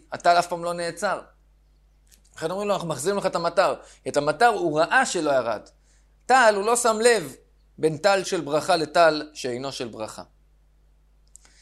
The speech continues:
אמרנו, "טל ורוחות לא נעצרים." טל הוכחנו שלא נעצר. "רוחות מנהלן דלא מייעצרי, מנין שהם גם כן לא נעצרות." אמר רבי יהושע בן לוי דאמר קרא.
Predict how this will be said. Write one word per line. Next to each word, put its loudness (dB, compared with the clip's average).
אמרנו, -2
"טל 2
ורוחות 2
לא -2
נעצרים." -2
טל 2
הוכחנו 0
שלא -4
נעצר. -6
"רוחות 0
מנהלן -8
דלא -4
מייעצרי, -6
מנין -6
שהם -6
גם 0
כן -6
לא -6
נעצרות." -8
אמר 2
רבי 0
יהושע 4
בן -2
לוי -2
דאמר 2
קרא. 2